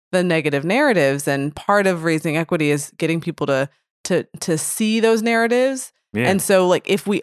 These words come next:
Speaker 1: understand the narrative, the negative narrative of black fatherhood that gets portrayed,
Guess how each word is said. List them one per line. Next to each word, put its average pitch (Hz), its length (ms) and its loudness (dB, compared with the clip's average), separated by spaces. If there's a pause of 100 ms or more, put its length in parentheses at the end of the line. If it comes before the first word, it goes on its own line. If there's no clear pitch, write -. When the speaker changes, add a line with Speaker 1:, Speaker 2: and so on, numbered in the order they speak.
Speaker 1:
understand 185 880 0
the 165 60 0
narrative, 151 600 0 (120)
the 160 80 -4
negative 165 400 0
narrative 143 360 -2
of 139 120 -6
black 139 260 0
fatherhood 135 440 0
that 147 120 -6
gets 135 180 -6
portrayed, - 580 -8